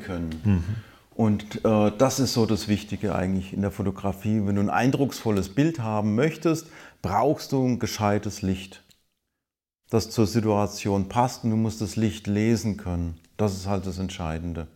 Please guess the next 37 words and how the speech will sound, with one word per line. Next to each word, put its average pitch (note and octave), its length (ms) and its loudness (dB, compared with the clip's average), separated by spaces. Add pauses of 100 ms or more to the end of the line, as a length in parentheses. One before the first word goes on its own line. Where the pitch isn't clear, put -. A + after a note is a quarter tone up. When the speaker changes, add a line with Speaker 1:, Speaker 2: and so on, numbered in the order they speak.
(680)
Speaker 1:
Und - 100 -2
dann G2 160 2
hast - 200 0
du - 40 2
eigentlich G2+ 280 0
schon G2+ 180 -2
die G2 100 -2
halbe F2+ 300 -2
Miete. A2+ 420 -2 (640)
Und, F#2+ 460 -2 (200)
ähm, F#2 460 -6 (760)
das A2 180 2
ist G#2 100 -4
eigentlich F#2+ 300 0
vielleicht G#2 280 -2
wirklich G2+ 220 -2
so G2 140 -4
ein, F#2+ 160 -2
so G2 120 -4
ein F#2 160 -2
Tipp. - 280 -2 (520)
Rausgehen, B2+ 640 2
wenn's G#2+ 220 0
Licht A2 280 2
interessant F#2 640 -2
ist. - 300 -8
Speaker 2:
Mhm. G#2+ 120 6 (640)
Speaker 1:
Also G#2+ 200 4
wenn C3 160 8
ich C#3 120 2
zum C#3 120 4
Beispiel, B2+ 500 4 (400)
äh, G2 180 4
jeder G#2+ 240 8
kennt A#2+ 300 4
es G#2+ 160 2
im, G#2 320 2